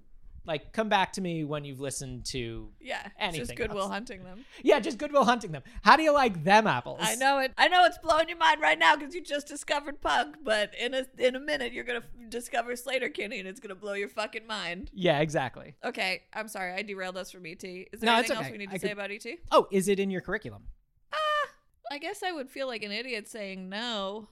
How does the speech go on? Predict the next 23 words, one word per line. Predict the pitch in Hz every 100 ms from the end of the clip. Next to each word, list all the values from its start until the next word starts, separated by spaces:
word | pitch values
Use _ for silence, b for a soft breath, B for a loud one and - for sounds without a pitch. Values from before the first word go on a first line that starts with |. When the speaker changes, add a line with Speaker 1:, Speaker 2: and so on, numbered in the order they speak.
| -
Speaker 1:
I | 214
would | 359 233
argue | 185 202 175 160 139 131
that | 139 135 160
you | 160
could | 175
put | 160 156
it | 160
in | 160
Profiles | 139 143 139 147 139 139
in | 135
Courage, | - 151 139 135
which | 143 143
I | 139
feel | -
like | 147 135
is | 160 147
our | 135 127
spot | - 131 127 -
for, | 143 127
Speaker 2:
Sure. | 127
Speaker 1:
like, | 294 123 254 - _ _
Speaker 2:
Yeah. | 349 370 277